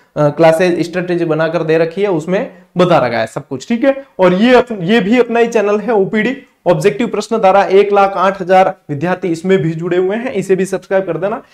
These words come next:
इस पे समय समय पे वस्तुनिष्ठ classes दी जाती है और मार्गदर्शन के कई सारे video इस पे भी दिए जाते हैं, ठीक है।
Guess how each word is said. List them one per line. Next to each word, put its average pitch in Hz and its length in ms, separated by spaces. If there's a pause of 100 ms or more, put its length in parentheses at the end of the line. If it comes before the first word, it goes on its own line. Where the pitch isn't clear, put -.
(160)
इस 226 140
पे 254 200
समय 220 260
समय 196 240
पे 190 120
वस्तुनिष्ठ 202 500
classes 156 380
दी 156 160
जाती 208 260
है 269 60
और 196 160
मार्गदर्शन 165 520
के 190 120
कई 160 180
सारे 147 220
video 131 460 (160)
इस 170 120
पे 196 140
भी 233 140 (340)
दिए 202 200
जाते 117 240
हैं, 120 300
ठीक 233 160
है। 277 200